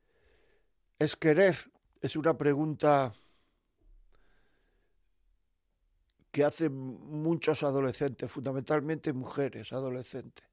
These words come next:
Enamorarse es querer, no, enamorarse no es querer. Enamorarse es enamorarse y querer es querer. Uno empieza a querer cuando empieza a descender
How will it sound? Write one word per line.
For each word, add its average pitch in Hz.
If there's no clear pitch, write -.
Enamorarse 131
es -
querer, 151
no, 143
enamorarse 131
no 135
es -
querer. -
Enamorarse 135
es 165
enamorarse 123
y 127
querer 147
es 139
querer. 127
Uno 180
empieza 170
a 165
querer 160
cuando 127
empieza 160
a 143
descender 131